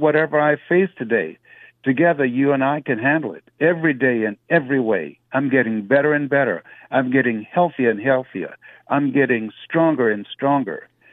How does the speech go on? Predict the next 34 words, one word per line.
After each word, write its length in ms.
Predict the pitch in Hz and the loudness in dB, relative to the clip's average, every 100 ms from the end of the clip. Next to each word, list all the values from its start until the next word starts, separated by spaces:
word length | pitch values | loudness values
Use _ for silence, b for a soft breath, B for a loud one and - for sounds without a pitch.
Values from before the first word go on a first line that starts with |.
| b b _ | b b _
And, 340 | 160 170 165 160 | 2 4 2 0
and 220 | 160 160 | 0 2
not 180 | 180 202 | 2 4
only 320 | 208 226 202 | 4 4 2
do 320 | 151 160 156 | 0 0 0
that, 240 | 143 160 151 | 0 -2 -2
I 120 | 143 | -4
do 240 | 135 143 127 | -2 -4 0
that, 320 | 156 202 143 - | 0 2 0 -4
but 160 | 127 156 | -2 2
I 40 | |
also 420 | 156 185 175 170 | 4 2 0 -2
do 220 | 143 160 | 0 2
it 60 | 147 | 2
with 180 | 139 131 | 2 -2
my 200 | 135 117 | -2 -2
kids. 400 | 110 - 175 113 - - B B B B - | -2 0 2 2 -4 -20 B B B B -6
He 280 | - 247 254 | 2 4 4
did 280 | 180 208 220 - | 2 0 0 -2
something 360 | 156 135 131 123 | -4 -4 -4 -4
that 140 | 117 | -4
was 160 | 117 98 | -6 -8
very 320 | 113 185 214 185 | -2 2 2 0
strategic. 760 | - 160 - 185 147 113 101 - | -2 -2 -2 -4 -2 -6 -6 -10
Uh, 280 | 123 117 - - | -10 -10 -12 -4
he 180 | 170 | 0
was 260 | 196 190 151 | 2 2 2
at 180 | 160 147 | 0 2
a 80 | 135 | 0
Daytona 520 | 143 139 185 185 170 | -2 0 0 0 0
Beach 300 | 147 160 - - | 0 -2 -4 -4
park 500 | 151 135 98 - _ _ _ _ _ _ - | 0 2 0 -6 _ _ _ _ _ _ -4
in 180 | 131 127 | -2 0
Florida. 480 | 160 175 135 80 | 2 2 2 -4